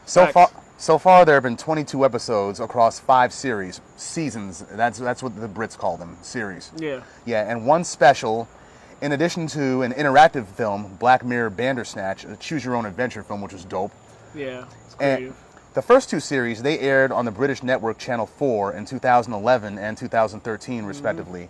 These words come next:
Speaker 2: Mm-hmm.
Speaker 1: a-, as did the two thousand fourteen special White Christmas, which had Jon Hamm from Mad Men up in there. That's what sold me on the show, mind you.
Speaker 2: You know the funny thing?
Speaker 1: What's up?
Speaker 2: There's a lot of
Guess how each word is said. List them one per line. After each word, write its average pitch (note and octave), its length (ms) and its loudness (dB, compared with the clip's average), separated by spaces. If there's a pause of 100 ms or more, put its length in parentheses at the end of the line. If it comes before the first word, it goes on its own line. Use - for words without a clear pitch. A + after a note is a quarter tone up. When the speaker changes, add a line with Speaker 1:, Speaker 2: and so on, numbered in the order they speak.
(120)
Speaker 2:
Mm-hmm. D3 440 -16
Speaker 1:
a-, C3+ 180 -6
as D#3 220 6
did D#3 120 -6
the C3 80 -6
two E3 180 -6
thousand C3+ 340 2
fourteen C3 420 -6
special B2 460 -4
White A#2 240 0
Christmas, A2+ 540 -12
which A2 140 -12
had A2 400 -4
Jon B2+ 280 0
Hamm A2 400 -6
from G2+ 200 -10
Mad A#2 260 0
Men G2+ 140 -8
up F2 100 -12
in F#2+ 120 -12
there. E2 220 -10 (720)
That's D#3 180 2
what C#3 80 -8
sold B2+ 240 -2
me B2 100 -4
on A2 100 -6
the F#2 80 -10
show, G#2 180 -8
mind F2 260 -16
you. E2 140 -16
Speaker 2:
You E3+ 80 -8
know G#3 120 -2
the G3 60 -6
funny G#3 240 -2
thing? G#3 260 -4 (200)
Speaker 1:
What's - 140 -16
up? G2+ 140 -2
Speaker 2:
There's A3 200 0
a F#3+ 40 2
lot G3+ 580 6
of F3+ 200 -6